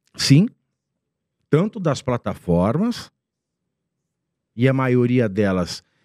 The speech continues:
é muito influenciada pela questão, é, é, é, da militância, e também dos poderes da República que exigem dessa plataforma que ele seja ostracizado, jogado pra fora.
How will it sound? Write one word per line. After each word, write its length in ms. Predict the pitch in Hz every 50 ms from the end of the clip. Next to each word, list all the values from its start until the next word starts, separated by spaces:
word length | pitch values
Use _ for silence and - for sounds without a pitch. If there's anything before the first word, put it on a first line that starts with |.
| _ _ _
é 120 | - 104
muito 340 | 120 131 147 165 160 - -
influenciada 880 | 135 131 120 - - 120 117 113 107 - - 113 107 101 95 85 98
pela 220 | - - 101 98 92
questão, 540 | - 101 95 87 - - 98 95 90 85 80 _ _ _ _ _ _ _ _ _
é, 120 | - 85 92
é, 300 | 80 - 92 80 78 98
é, 60 | 98
da 180 | 92 104 120 113
militância, 800 | 110 110 107 110 113 - - 120 117 123 143 151 - - 277 - _ _ _ _ _ _ _ _ _ _ _ _ _ _ _ _ _ _ _ _ _ _ _ _ _ _ _ _ _ _ _ _ _ _ _ _ _
e 160 | - 185 214 240
também 840 | - - 302 226 165 131 127 139 160 214 269 247 160 95 73 - _ _ _ _ _ _ _ _ _ _ _ _ _ _ _ _ _ _ _ _ _ _ _ _
dos 480 | - - 110 113 127 202 247 247 -
poderes 640 | - - 247 185 127 107 135 151 180 165 139 123 107
da 200 | 107 143 165 170
República 720 | 139 131 135 - - _ 127 151 180 196 202 165 - 156
que 160 | 147 - - 220
exigem 440 | 190 127 101 127 165 165 208 226
dessa 260 | 220 226 208 - - 214
plataforma 960 | - - 185 180 - 208 190 - _ - 127 123 127 139 156 185 226 247 - _ _ _ _ _ _
que 180 | _ - 202 151
ele 180 | 139 160 180
seja 320 | 165 - - 175 156 156 202
ostracizado, 1000 | 190 - - 214 208 214 185 - 294 269 208 190 180 156 143 135 120 95 95
jogado 360 | 85 87 90 85 101 104 110 -
pra 180 | _ 220 247
fora. 520 | - - - - 165 139 131 113 85 -